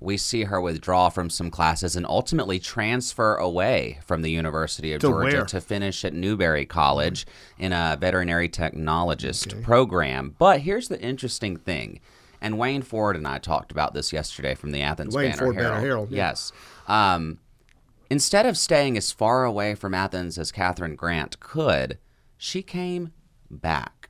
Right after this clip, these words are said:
Speaker 2: Hmm.
Speaker 1: after she graduated from that program and ended up being employed by the University of Georgia in the university's College of Veterinary Medicine. But again, I've spoken with colleagues that worked with her there,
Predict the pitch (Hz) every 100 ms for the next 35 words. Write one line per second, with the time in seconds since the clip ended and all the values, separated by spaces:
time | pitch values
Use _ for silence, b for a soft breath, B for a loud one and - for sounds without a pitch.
0 | - 90 123 92 98 90 82 - 82 82
1 | 85 80 82 71 69 73 - 82 76 76
2 | - 92 90 82 78 82 87 87 113 123
3 | 117 113 - 110 113 110 104 101 131 131
4 | 104 107 156 123 90 85 82 80 - 80
5 | 78 69 80 82 92 90 b b b 120
6 | 135 107 92 92 80 82 - 78 78 71
7 | - 95 87 78 69 69 76 80 78 76
8 | 73 69 67 - b b - 80 71 71
9 | 76 76 107 110 101 95 90 110 - 113
10 | 104 101 90 - 95 90 95 90 85 92
11 | - 85 87 80 80 85 80 82 90 90
12 | 90